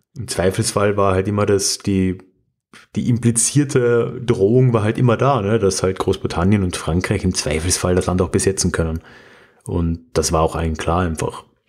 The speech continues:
Ähm, das wäre in Deutschland ja noch ein bisschen schwieriger gewesen. Also Deutschland,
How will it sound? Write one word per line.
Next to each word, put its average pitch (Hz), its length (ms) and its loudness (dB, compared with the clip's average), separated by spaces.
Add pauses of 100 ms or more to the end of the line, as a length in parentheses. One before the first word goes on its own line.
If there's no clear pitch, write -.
(160)
Ähm, 78 460 -10 (540)
das - 140 -6
wäre 107 120 4
in 131 100 4
Deutschland 135 340 0
ja 131 60 2
noch 120 120 0
ein 117 80 -2
bisschen 135 200 0
schwieriger 110 380 -2
gewesen. 85 380 -8
Also 85 240 -6 (1300)
Deutschland, 113 800 0